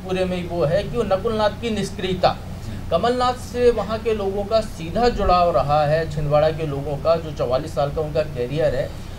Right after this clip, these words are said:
वो भले सीधे एक एक आदमी से ना जुड़े हों, लेकिन उनके किसी गांव के प्रमुख जो कार्यकर्ता, उसके जरिए वो पूरे गांव को साथ देते थे। नकुलनाथ के साथ ये दिक्कत हुई कि वो उस तरीके का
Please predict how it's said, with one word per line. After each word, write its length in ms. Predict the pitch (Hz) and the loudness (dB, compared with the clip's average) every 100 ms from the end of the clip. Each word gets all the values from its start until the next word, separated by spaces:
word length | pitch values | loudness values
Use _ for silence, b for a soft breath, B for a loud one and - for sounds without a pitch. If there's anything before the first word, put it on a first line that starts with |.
| - | -6
वो 100 | 202 | 0
भले 320 | 170 214 233 | 2 6 6
सीधे 400 | 233 - 156 196 240 | 6 -2 -2 4 4
एक 220 | 220 220 | 4 -2
एक 140 | 214 | -2
आदमी 280 | 185 180 214 | -2 -2 -4
से 120 | 214 | -4
ना 100 | 202 | 0
जुड़े 240 | 185 185 190 | 0 0 -2
हों, 100 | 220 | -2
लेकिन 220 | 240 240 | -2 -4
उनके 240 | 220 226 190 180 - - | -6 -4 -4 -6 -10 -10
किसी 180 | - 202 | -8 -4
गांव 260 | 180 185 196 | 2 2 2
के 60 | |
प्रमुख 400 | 190 185 180 196 202 | 0 0 -2 -2 -2
जो 220 | 190 190 170 | -2 -2 0
कार्यकर्ता, 460 | 170 147 165 - 180 | 2 4 0 0 -2
उसके 360 | 175 - 190 | -2 -6 -4
जरिए 240 | 147 165 196 | 0 0 -2
वो 100 | 196 | -4
पूरे 260 | 196 190 | -4 -6
गांव 280 | 143 143 185 | -2 -2 -2
को 80 | 185 | -2
साथ 240 | - 165 | 0 0
देते 340 | 165 170 160 151 214 | 0 -2 -4 -4 -4
थे। 100 | 240 B B B 202 | -6 B B B -2
नकुलनाथ 400 | 214 277 269 269 | 2 2 2 0
के 160 | 269 | -2
साथ 220 | 254 254 254 | -2 -2 -2
ये 60 | |
दिक्कत 340 | 220 - 247 226 | -4 -2 -2 0
हुई 120 | 254 | -6
कि 180 | - 247 | -6 -4
वो 240 | 247 247 233 220 | 4 4 4 -2
उस 140 | - | 0
तरीके 340 | 240 240 254 | 2 2 -4
का 120 | 247 | 0